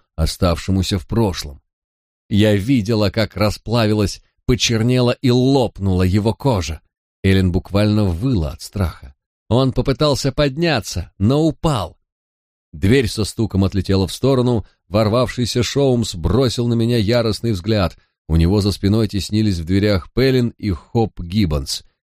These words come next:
Пеллин держал в руке моток веревки. «Гвозди господни!» выкрикнул Эдвин.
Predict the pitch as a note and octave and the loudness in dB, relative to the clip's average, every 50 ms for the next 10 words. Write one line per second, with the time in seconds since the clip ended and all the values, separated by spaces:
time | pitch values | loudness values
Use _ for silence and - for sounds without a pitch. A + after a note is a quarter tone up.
0 | _ _ - G#2 G#2+ G#2 G#2 G#2 G2+ G2 G2+ G2+ F2+ E2 G#2+ A2 G2+ F#2+ G2 F#2+ | _ _ 2 2 4 4 4 2 2 2 0 0 2 2 0 0 0 0 -2 -2
1 | - - A2 A2 G#2 - - F2+ F#2 F#2 - A2 F#2+ - F#2+ G#2 A2 G#2+ F2+ D2+ | -2 -2 -2 -2 -2 -2 -2 -2 -2 0 0 -2 -2 0 0 0 2 2 0 -2
2 | - - - _ _ _ _ - F2+ G2 F#2+ G#2 B2 A#2+ G#2 D#2 D#2+ A2 G#2 A2 | -6 -14 -20 _ _ _ _ 0 2 4 4 6 4 4 2 2 2 2 2 2
3 | A2 - - - C#3 C3 G#2+ F2 G2+ G2+ - B1+ - _ _ _ F#2+ F2+ F2+ G2 | 0 0 -2 -2 -2 -2 0 2 0 0 0 -2 -6 _ _ _ -2 0 2 2
4 | G#2+ F#2+ - G2+ F#2+ - - G2+ G2+ - - G2 F#2 E2 E2 F2 D#2+ D2 | 0 0 0 -2 -4 0 0 0 -2 0 0 0 0 2 2 0 0 -2